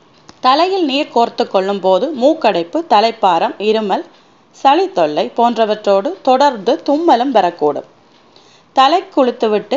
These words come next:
சரியாக துவட்டாமல் வருவதால் அடிக்கடி நீர் கோர்த்து கொண்டு தலைவலி ஏற்படுகின்றது. தலையை காய வைக்க குறைந்தது ஐந்து நிமிடமாவது ஒதுக்கினால் மட்டுமே இப்பிரச்சனையை தவிர்க்க முடியும்.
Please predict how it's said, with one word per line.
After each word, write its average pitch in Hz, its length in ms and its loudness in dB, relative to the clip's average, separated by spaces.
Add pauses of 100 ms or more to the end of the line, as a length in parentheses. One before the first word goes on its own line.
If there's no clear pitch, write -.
சரியாக 311 600 0
துவட்டாமல் 208 680 0
வருவதால் 170 500 -2 (360)
அடிக்கடி 269 560 2
நீர் 269 280 -6
கோர்த்து 202 340 -2
கொண்டு 160 360 -4
தலைவலி 254 580 0
ஏற்படுகின்றது. 170 680 -2 (760)
தலையை 370 400 2
காய 247 320 2
வைக்க 233 340 -2
குறைந்தது 277 480 0
ஐந்து 320 300 0
நிமிடமாவது 226 680 0
ஒதுக்கினால் 233 560 0
மட்டுமே 175 440 -4
இப்பிரச்சனையை 247 760 -4
தவிர்க்க 214 420 -2
முடியும். 160 380 -10